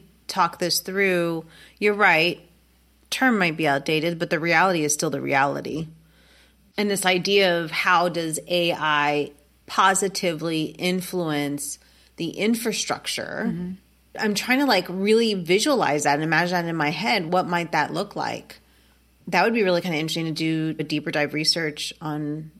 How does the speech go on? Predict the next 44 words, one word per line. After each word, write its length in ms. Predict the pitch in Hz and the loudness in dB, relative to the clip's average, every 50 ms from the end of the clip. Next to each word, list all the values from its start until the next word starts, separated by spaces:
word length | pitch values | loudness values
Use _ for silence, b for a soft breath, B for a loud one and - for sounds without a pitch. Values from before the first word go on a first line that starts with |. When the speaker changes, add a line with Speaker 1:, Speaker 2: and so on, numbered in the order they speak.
| _ - | _ -10
Speaker 1:
areas, 640 | 170 170 165 160 160 160 160 160 156 156 - - B B B B B B B B _ - _ - | -6 -4 -2 0 0 0 0 0 -2 -2 -4 -6 B B B B B B B B _ -20 _ -8
cities, 760 | - - - 202 180 175 165 160 160 156 151 156 160 - - | -6 -2 0 2 2 2 2 2 0 0 0 -2 -2 -2 -4
counties 580 | - - 175 151 147 147 147 147 147 147 143 | -4 -4 -4 -4 -2 -2 -2 -2 -2 -2 -2
that 140 | 160 151 143 | -2 -2 -2
are 360 | 143 135 135 139 139 131 - - _ _ - | -2 -2 -2 -2 -4 -6 -10 -16 _ _ -12
putting 220 | - 180 160 156 151 | -8 -6 -4 -4 -4
some 180 | - - 156 | -4 -6 -4
serious 380 | 147 - - 165 156 147 143 - | -4 -4 -2 -2 -2 -4 -4 -4
effort 260 | - 143 - 180 170 | -6 -6 -4 -4 -4
around 220 | 160 147 143 139 180 | -4 -4 -4 -4 -4
Speaker 2:
Mm-hmm. 60 | 147 | -2
Speaker 1:
that, 280 | 143 139 139 156 B B B B B B B B B B _ - | -2 -4 -4 -6 B B B B B B B B B B _ -10
you 80 | 175 160 | -8 -8
know, 140 | 143 139 - - | -6 -8 -6 -4
outside 440 | 190 180 156 - - 165 143 139 147 | -2 -2 -2 -2 -2 -2 0 0 0
of 100 | 139 143 | -2 0
our 160 | 139 139 139 | 0 0 0
own, 400 | 143 147 147 147 - - 135 135 - _ _ _ _ - | -2 -4 -4 -6 -10 -12 -14 -14 -16 _ _ _ _ -10
right? 160 | 156 143 139 143 | -8 -6 -6 -6
And 80 | 156 | -6
to 80 | 147 143 | -6 -6
do 160 | 143 151 143 | -4 -4 -4
a 40 | 131 | -4
study 320 | - - - 143 151 151 143 | -4 -4 -6 -6 -4 -4 -6
about 260 | - - - - - | -8 -8 -12 -12 -14
that. 240 | - - 78 - - - _ _ _ _ _ _ _ _ _ _ | -14 -14 -16 -16 -18 -20 _ _ _ _ _ _ _ _ _ _
Speaker 2:
Yeah, 220 | 220 214 196 190 - | -4 -2 -2 -2 0
I 60 | 214 | 0
mean, 260 | 214 220 208 202 - - | 0 0 0 0 -2 -4
I 60 | 233 | -2
think 160 | 196 254 269 | 0 2 2
it 80 | 269 190 | 2 2
varies 500 | 156 170 170 180 196 220 220 196 170 - | 2 2 2 2 2 2 0 0 -2 -4
by 580 | - - 165 165 160 160 160 160 156 156 - - | -2 0 0 2 2 0 0 0 -2 -4 -6 -6
community 640 | - 170 175 170 170 175 196 208 233 254 233 202 190 | -6 -4 -4 -4 -4 -4 -4 -4 -4 -4 -6 -8 -8
and 120 | 170 175 170 | -8 -6 -6
it 80 | 156 | -4
varies 400 | 151 165 160 165 165 165 165 160 | -4 -4 -2 -2 -2 -4 -6 -6
by 280 | - - 160 156 151 151 | -6 -6 -4 -4 -4 -4
school 280 | 151 - - 170 170 | -6 -6 -6 -6 -4
district 460 | 170 185 - - 233 226 220 - - 180 | -4 -4 -4 -4 -4 -4 -4 -6 -8 -6
and 100 | 160 156 | -6 -6
it 200 | 139 151 - - | -6 -8 -10 -8
varies, 320 | 180 170 160 165 175 | -8 -6 -6 -8 -10